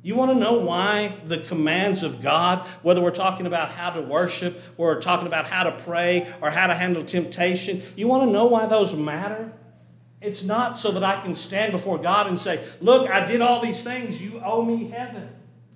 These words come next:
Remember where we started with Paul's statement?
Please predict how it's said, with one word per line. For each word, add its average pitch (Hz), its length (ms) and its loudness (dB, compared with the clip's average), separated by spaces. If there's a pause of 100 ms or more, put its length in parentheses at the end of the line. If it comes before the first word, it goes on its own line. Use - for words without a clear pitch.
(840)
Remember 214 240 -4
where 208 140 0
we 190 80 0
started 190 420 -2
with 170 100 -6 (680)
Paul's 202 420 0
statement? 214 520 -6